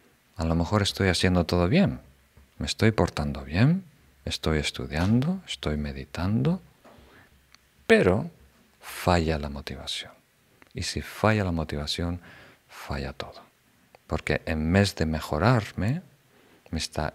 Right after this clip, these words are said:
empeorando, haciendo más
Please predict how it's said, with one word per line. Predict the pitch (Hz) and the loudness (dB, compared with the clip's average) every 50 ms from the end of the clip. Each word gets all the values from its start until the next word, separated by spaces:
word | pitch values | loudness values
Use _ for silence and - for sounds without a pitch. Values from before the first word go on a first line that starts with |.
| - - | -8 -6
empeorando, | - 82 80 78 78 76 - - 71 69 - - - - - - - - - - _ _ _ _ _ _ _ _ _ _ _ _ _ _ _ _ _ _ _ _ _ _ - | -4 -4 -2 -4 -6 -6 -8 -10 -10 -10 -10 -12 -14 -14 -16 -16 -16 -18 -18 -18 _ _ _ _ _ _ _ _ _ _ _ _ _ _ _ _ _ _ _ _ _ _ -12
haciendo | 90 76 - - 80 76 76 76 | -8 -6 -4 -4 -4 -4 -6 -6
más | 73 73 73 73 - - | -6 -6 -6 -6 -8 -10